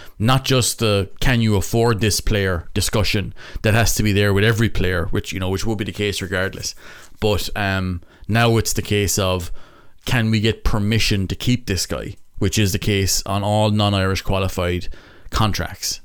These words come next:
Um, and look, sometimes that's the case when it comes to, you know, he won't be forced out the door this summer. Uh, like, that's not going to happen.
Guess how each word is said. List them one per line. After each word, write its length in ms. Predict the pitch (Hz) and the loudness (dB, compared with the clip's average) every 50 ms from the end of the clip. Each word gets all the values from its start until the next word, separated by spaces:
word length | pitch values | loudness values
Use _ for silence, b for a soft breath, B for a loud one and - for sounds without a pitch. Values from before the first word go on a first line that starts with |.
| - - - | -18 -12 -6
Um, 460 | 95 95 95 95 92 92 92 92 95 - | -4 -2 0 0 0 0 -2 -2 -4 -4
and 280 | - 95 92 90 90 - | -4 -4 -4 -4 -4 -2
look, 220 | 123 110 - - | -2 -4 -2 -2
sometimes 380 | - - 127 113 131 131 120 104 | -2 -2 0 2 2 2 2 2
that's 160 | 127 113 - | 0 0 -2
the 60 | - | -2
case 300 | 110 - 117 113 107 - | -2 0 0 0 0 0
when 100 | - 107 | 0 -2
it 80 | 101 - | -2 0
comes 240 | - 110 104 101 - | -2 -2 -2 -2 -2
to, 300 | - 110 107 104 104 92 - B B B B B B B B B B | -2 0 0 0 0 -2 -4 B B B B B B B B B B
you 100 | - 117 | 0 2
know, 60 | 104 | 4
he 140 | 92 107 113 | 4 4 6
won't 260 | 113 127 127 120 - | 6 4 4 4 2
be 100 | - 113 | 2 0
forced 500 | 92 - - - 117 113 107 98 - - | 0 -2 0 2 2 2 4 2 2 2
out 180 | 110 101 101 - | 2 2 2 0
the 60 | 104 | 0
door 480 | 90 104 101 101 98 98 95 95 92 - - - - | 0 2 2 4 4 4 2 2 0 -4 -8 -6 -2
this 160 | - 98 85 | 0 0 2
summer. 460 | - - - 120 123 143 156 165 156 - - - - - | 2 2 2 4 4 4 2 2 0 -4 -6 -12 -8 -4
Uh, 180 | 101 92 90 87 - | -2 -2 0 0 0
like, 140 | 95 87 - | -2 0 0
that's 200 | 110 101 - - | -2 -2 0 0
not 140 | 104 95 | -2 0
going 160 | - 104 92 87 | 0 0 0 0
to 80 | 90 | 0
happen. 360 | 82 95 104 - - - 143 | 0 0 -2 -2 -2 -4 -4